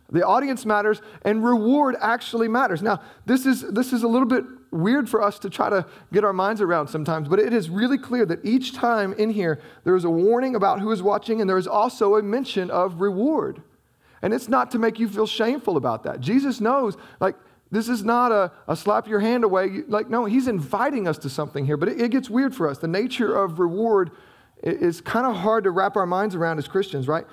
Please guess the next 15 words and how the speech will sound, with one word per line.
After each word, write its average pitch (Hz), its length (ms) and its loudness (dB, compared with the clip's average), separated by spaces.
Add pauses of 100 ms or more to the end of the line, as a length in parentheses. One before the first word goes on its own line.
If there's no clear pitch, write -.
(300)
Um, 156 440 -2 (280)
it, - 240 -2
and, 214 120 0
and 226 240 -2
it 247 100 -4
can 254 140 0
feel 277 260 2
disingenuous 233 920 0
to 220 220 -2
even, 214 360 0 (500)
like, 180 300 -2
talk 240 340 -4
about 170 520 0 (400)
doing 233 280 0
something 170 580 -4